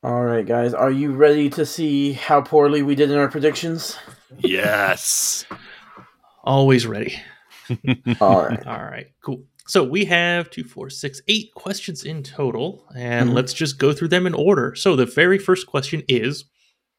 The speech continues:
Speaker 3: the Moon Knight character has multiple personalities.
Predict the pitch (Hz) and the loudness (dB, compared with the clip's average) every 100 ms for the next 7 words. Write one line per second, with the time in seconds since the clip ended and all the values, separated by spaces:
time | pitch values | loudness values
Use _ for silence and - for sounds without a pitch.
0 | - - _ - 139 160 214 254 165 135 | -20 -20 _ -2 0 2 2 2 2 0
1 | 135 123 117 135 262 - _ 151 127 123 | 0 0 0 0 -2 -2 _ -2 -2 -4
2 | 139 139 139 139 131 135 107 - - - | -6 -2 -4 -2 -4 -4 -6 -8 -16 -20